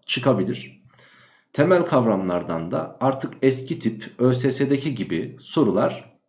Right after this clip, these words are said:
yani şuradaki sol taraftaki sorular gibi sorular beklemenize gerek yok Ö S Y M'den. Artık sağ taraftaki sorular gibi sorular çıktığını ve tekrar ediyorum, tekrar ediyorum. Bu soruların sevgili gençler,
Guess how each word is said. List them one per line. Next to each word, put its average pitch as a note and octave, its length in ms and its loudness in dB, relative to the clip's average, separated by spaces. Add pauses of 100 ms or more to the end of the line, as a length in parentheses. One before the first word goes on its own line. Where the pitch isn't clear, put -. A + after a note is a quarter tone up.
(120)
yani F#2+ 240 -2
şuradaki A2+ 600 -2
sol - 320 2
taraftaki - 500 -2
sorular B2 440 2
gibi - 460 -4 (280)
sorular A#2 720 2 (140)
beklemenize D#3+ 880 0
gerek C3 400 2
yok B2 200 8
Ö E2+ 120 0
S D#2+ 120 -6
Y D#2 100 -4
M'den. A#2 440 -8 (400)
Artık D#3+ 320 -2
sağ D#3 240 2
taraftaki G2 380 -4
sorular F#2 380 -2
gibi D#2 300 -8
sorular F#2 500 -2
çıktığını A2+ 640 -6 (320)
ve D3 420 4 (220)
tekrar C#3+ 400 4
ediyorum, G#2 520 2 (680)
tekrar G#2 380 -2
ediyorum. D2+ 320 -4 (580)
Bu D#3 60 0
soruların B2+ 420 6
sevgili F#2 420 0
gençler, G2 600 0